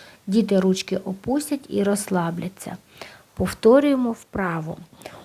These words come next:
У нас під дахом білий цвях росте. Сонце зійде, цвях впаде. У нас під дахом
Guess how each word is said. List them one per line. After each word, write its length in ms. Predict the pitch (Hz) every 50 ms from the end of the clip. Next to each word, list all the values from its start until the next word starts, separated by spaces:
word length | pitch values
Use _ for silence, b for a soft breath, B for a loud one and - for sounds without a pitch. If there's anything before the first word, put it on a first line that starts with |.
| B
У 120 | B 214 214
нас 580 | 196 190 202 220 285 370 427 440 415 - - - -
під 320 | - 233 202 180 170 170 160
дахом 680 | 196 196 226 277 330 359 359 - - 311 311 311 294
білий 640 | 226 170 160 180 185 202 240 277 285 277 277 285 277
цвях 600 | 277 - - 170 175 175 180 185 196 - - -
росте. 840 | 185 196 196 196 - - - - - - 175 151 143 151 160 - - - - _ _ _ _ _ _ _ _ _ _ _ _ _ _ _ _ _ _ _ _ _ _ - - - - _ _ -
Сонце 600 | - - - 254 233 220 214 - - 269 285 285
зійде, 520 | 277 277 453 571 554 539 539 240 185 185 196 -
цвях 320 | - - 370 466 466 -
впаде. 480 | - - - 202 180 175 190 196 214 233 247 - _ _ _ _ _ _ _ _ _ _ _ _ _ _ _ B B B B B B B B B B
У 140 | - 202 196
нас 500 | 180 180 185 190 294 370 453 440 - -
під 380 | - - 269 254 190 170 160 -
дахом 580 | 185 180 190 202 220 269 302 - - - 403